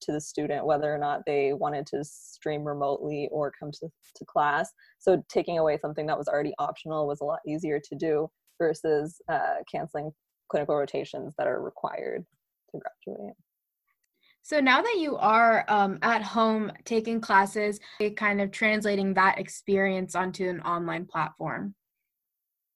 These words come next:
Speaker 1: Um, yeah, so they've, honestly, that they've done the best that they can, and then they've done a pretty good job. The way that, um, they initially, so when I, when ro-, rotations were canceled, the following week,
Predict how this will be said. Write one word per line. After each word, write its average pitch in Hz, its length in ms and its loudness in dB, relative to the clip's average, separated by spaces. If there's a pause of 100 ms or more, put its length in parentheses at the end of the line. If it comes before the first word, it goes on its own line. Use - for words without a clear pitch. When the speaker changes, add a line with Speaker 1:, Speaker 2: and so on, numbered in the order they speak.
(560)
Speaker 1:
Um, 202 440 6
yeah, 196 340 8
so 202 220 8
they've, 226 560 8 (120)
honestly, 269 480 6
that 277 100 6
they've 226 160 6
done 214 400 4
the 202 80 6
best 160 240 6
that 190 120 -4
they 180 120 2
can, 156 320 -6
and 214 160 0
then 170 320 -2
they've 170 160 0
done 165 140 2
a 175 120 -8
pretty 165 200 -2
good 165 180 -4
job. 160 500 2
The 185 140 4
way 185 400 6
that, 196 560 6
um, 165 480 0
they 180 160 2
initially, 190 640 4
so 190 320 8 (280)
when 202 240 6
I, 226 420 4 (220)
when 202 180 6
ro-, 196 160 4 (180)
rotations 208 480 4
were 202 120 6
canceled, 185 580 2
the 180 120 6
following 175 540 2
week, 165 300 -4